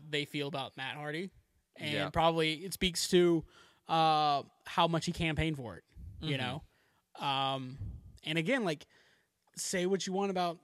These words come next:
Speaker 1: T N A or Impact Wrestling was what it is now. Um, but this whole Deletion Hardys thing, it kinda kept their heads above water for a while.
Speaker 2: Oh, absolutely.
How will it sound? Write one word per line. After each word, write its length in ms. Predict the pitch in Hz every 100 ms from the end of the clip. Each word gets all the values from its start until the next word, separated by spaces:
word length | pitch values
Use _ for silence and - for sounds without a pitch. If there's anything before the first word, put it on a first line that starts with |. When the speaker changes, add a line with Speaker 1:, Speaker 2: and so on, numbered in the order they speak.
| _ -
Speaker 1:
T 220 | 190 180
N 80 | 170
A 200 | 170 170
or 100 | 143
Impact 340 | 160 160 156
Wrestling 480 | 156 - 156 151 139
was 200 | 139 147
what 160 | 151 143
it 80 |
is 140 | 135 139
now. 420 | 156 160 147 127 _ _ _ _ -
Um, 500 | 151 151 147 143 143 - - - - - - - 165 - _ _ _ -
but 300 | 160 147 147
this 320 | 165 185 -
whole 500 | - 214 208 202 196
Deletion 580 | 160 175 180 180 190 165
Hardys 420 | 165 170 196 160
thing, 300 | 156 143 131 - - _ -
it 140 | 131 -
kinda 280 | 196 294 185 _ _
kept 300 | - 202 -
their 300 | 170 165 165
heads 420 | 151 175 180 175
above 300 | 170 151 160
water 300 | 143 143 208
for 160 | 175 139
a 60 | 120
while. 240 | 120 165
Speaker 2:
Oh, 40 | 156
absolutely. 600 | 156 147 156 190 95